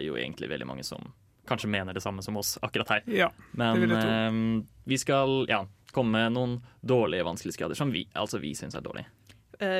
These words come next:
Speaker 3: kjapt spørsmål før jeg begynner. Er det en sånn egen kategori for vurderinger på Steam eller sånt? At man kan liksom bare, "Jeg likte dette, dette, dette i spillet", og så kan man vurdere også sånn vanskelighetsgraden sugde eller var
Speaker 2: Det
Speaker 3: bra?
Speaker 2: tror jeg ikke.
Speaker 1: Nei, det tror ikke jeg heller.
Speaker 3: Jeg synes det burde være en greie.
Speaker 2: Ja.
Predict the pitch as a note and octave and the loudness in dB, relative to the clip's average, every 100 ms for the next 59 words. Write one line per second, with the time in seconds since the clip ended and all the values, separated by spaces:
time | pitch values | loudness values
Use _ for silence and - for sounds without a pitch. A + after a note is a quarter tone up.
0 | F3 F#3 - E3+ D#3 E3+ E3+ E3 D3+ C#3 | -2 -4 -4 -8 -6 -6 -4 -4 -4 -2
1 | E3 G#3 F#3 E3+ F#3 F#3 F#3 - F#3+ D#3+ | 0 0 2 0 0 -4 -8 -2 0 0
2 | D3+ D#3+ F3 E3+ F3 F3 E3 D3+ D#3 F3+ | -2 -8 -8 -6 -6 -6 -6 -8 -6 -6
3 | E3 D#3+ C#3 D3 D3+ D#3+ - D#3 D#3 D3 | -4 -2 -2 -6 -10 -12 -10 -10 -8 -6
4 | C#3+ - G#3 A3 F3 F3 E3+ E3 - F3+ | -6 -2 -2 -2 -4 -6 -6 -8 -6 -4
5 | E3+ D3+ E3+ - - D4 F4 - C#4+ D4+ | -2 -2 -2 -4 -6 -2 -2 0 0 0
6 | A#3+ B3 G3+ F#3 D#3 - E3 G#3 G#3 F3+ | -2 -2 -2 -4 -6 -4 -2 -2 -2 -4
7 | E3+ F3 D3+ D3+ E3 D#3+ D3+ F#3+ E3 - | -2 -2 -2 -4 -6 -6 -4 -2 -2 -6
8 | D3 D3 C3+ D3+ D3+ - _ _ _ - | -6 -6 -6 -8 -12 -16 _ _ _ -20
9 | - - G3+ D#3 D3+ D3+ D3 D3 C#3+ F3 | -16 -8 -8 -6 -4 -4 -4 -6 2 4
10 | E3 D#3+ E3 D3 D3 C#3+ A#2 G#2+ A2 G#2+ | 4 4 0 0 -2 -4 0 2 0 0
11 | F#2+ F#2+ E2+ D#2 F3 F#3 F#3+ E3+ F#3 F3 | -2 0 -2 -2 -4 -4 -4 -2 -2 -2
12 | D#3+ D3+ D3 E3 - F3+ | -4 -6 -8 -10 -2 0